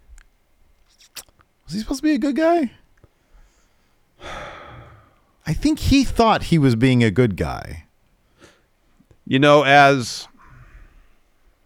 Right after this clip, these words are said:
Speaker 2: given what happened with the N W A title and him throwing it in the garbage,
Speaker 1: Yeah.
Speaker 2: it seems like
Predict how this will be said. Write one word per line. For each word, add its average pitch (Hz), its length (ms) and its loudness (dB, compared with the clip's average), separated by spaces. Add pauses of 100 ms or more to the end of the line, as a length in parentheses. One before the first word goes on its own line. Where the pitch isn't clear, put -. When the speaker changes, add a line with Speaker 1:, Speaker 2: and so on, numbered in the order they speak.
(800)
Speaker 2:
given 139 360 2
what 131 240 2 (180)
happened 117 360 -2
with 110 140 0
the 104 100 -2
N 104 100 0
W 107 240 2
A 110 80 2
title 110 300 0
and 87 80 -2
him 104 100 -2
throwing 101 380 -2
it 98 120 0
in 82 60 -16
the 85 60 -12
garbage, 104 640 -2 (160)
Speaker 1:
Yeah. 202 300 0 (880)
Speaker 2:
it 123 120 -4
seems 190 300 -2
like - 500 -2